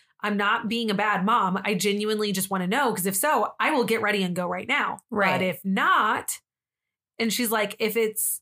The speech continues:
Speaker 1: it's late and I don't wanna come out that way at night, if she's not gonna be released, 'cause I don't wanna just sit there in my car for hours,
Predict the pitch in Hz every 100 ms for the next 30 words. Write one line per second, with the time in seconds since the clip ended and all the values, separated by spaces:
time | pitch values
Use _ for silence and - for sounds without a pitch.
0 | - 220 - 202 254 269 254 208 202 196
1 | 196 202 233 240 220 214 214 214 214 -
2 | - 196 190 214 214 190 180 180 214 220
3 | - 196 190 196 190 185 - 226 220 196
4 | 190 185 226 220 - 175 196 214 254